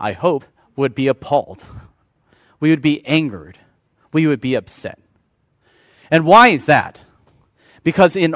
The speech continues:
all of our hearts, out of Genesis one twenty-seven, we are all made in the image of God. And God's image and God's spirit requires we know that evil is wrong.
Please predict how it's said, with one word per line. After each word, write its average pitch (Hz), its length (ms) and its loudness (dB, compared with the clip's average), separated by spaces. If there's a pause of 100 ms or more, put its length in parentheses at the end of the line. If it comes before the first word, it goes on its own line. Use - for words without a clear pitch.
all 254 500 8
of 165 260 2
our 190 240 8
hearts, 139 540 0
out 147 160 2
of 120 100 -10
Genesis 165 580 -4
one 139 300 -2
twenty-seven, 107 760 -10 (400)
we 185 160 4
are 202 80 6
all 214 340 8
made 160 600 0 (280)
in 147 120 -4
the 147 140 -4
image 156 340 0
of 101 160 -10
God. 110 420 -2 (800)
And 151 220 -2
God's 233 420 6 (160)
image 160 640 -2 (420)
and 143 200 -4
God's 165 320 6
spirit 185 640 2 (260)
requires 165 580 2
we 208 360 -6
know 175 680 0 (460)
that 139 220 -2
evil 190 680 0
is 127 200 -6
wrong. 117 640 0